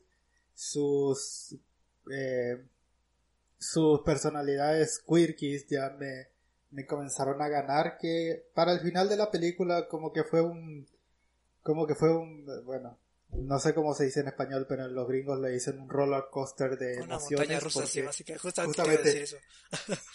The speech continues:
Speaker 1: Sí, una montaña rusa, porque la odié, me gust-, me, me gusta, me encanta, me encanta. Oh, lo, lo vuelvo a odiar, <laughs> pero,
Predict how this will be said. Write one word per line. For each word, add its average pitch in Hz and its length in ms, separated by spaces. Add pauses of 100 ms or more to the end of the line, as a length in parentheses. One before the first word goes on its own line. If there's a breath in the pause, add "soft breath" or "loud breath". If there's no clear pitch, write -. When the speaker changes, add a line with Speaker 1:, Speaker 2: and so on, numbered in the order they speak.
(160)
Speaker 1:
Sí, - 280 (300)
una 156 160
montaña 160 340
rusa, 151 260
porque 147 400
la 151 180
odié, 214 680
me 160 140
gust-, 160 280
me, 185 280
me 202 120
gusta, 214 220
me 196 100
encanta, 240 260
me 220 100
encanta. 214 380 (220)
Oh, 135 220
lo, 139 380
lo 147 140
vuelvo 143 320
a 135 80
odiar, 156 360
<laughs> 208 260
pero, 151 180